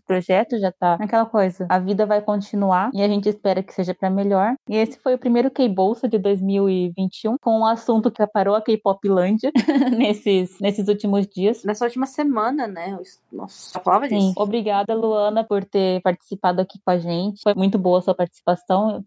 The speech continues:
Speaker 1: ajudou até a esclarecer algumas coisas pra gente, esclarecer pro público. E é isso, né, Lulu?
Speaker 2: É, se você quiser um dar, um dar um recado, Luana, pode dar.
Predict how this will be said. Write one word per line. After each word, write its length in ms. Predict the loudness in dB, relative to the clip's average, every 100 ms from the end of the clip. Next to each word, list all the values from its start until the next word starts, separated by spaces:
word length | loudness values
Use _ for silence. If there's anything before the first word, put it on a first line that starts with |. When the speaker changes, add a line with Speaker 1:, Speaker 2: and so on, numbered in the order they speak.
| _
Speaker 1:
ajudou 380 | -4 -2 0 2
até 220 | 2 2
a 40 |
esclarecer 380 | 0 0 0 0
algumas 320 | -2 -2 -6 -2
coisas 240 | -2 -2 -2
pra 140 | -4
gente, 280 | -2 -4 -6
esclarecer 600 | _ -4 -4 -4 -4 -6
pro 200 | -4 -6 -2
público. 560 | 0 0 -2 -2 -4 -2
E 640 | 0 0 2 0 0 -2
é 220 | -2 0 -2
isso, 220 | -2 -2
né, 120 | 0
Lulu? 360 | 0 0 -2 -4
Speaker 2:
É, 120 | -6 -8
se 100 | -8
você 80 |
quiser 200 | -4 -2
um 80 | -2
dar, 280 | -2 -4 -6 -10 -10
um 100 | 0
dar 140 | 0
um 40 | 0
recado, 380 | -4 -4 -4
Luana, 240 | -4 -6 -6
pode 260 | -8 -6
dar. 140 | -6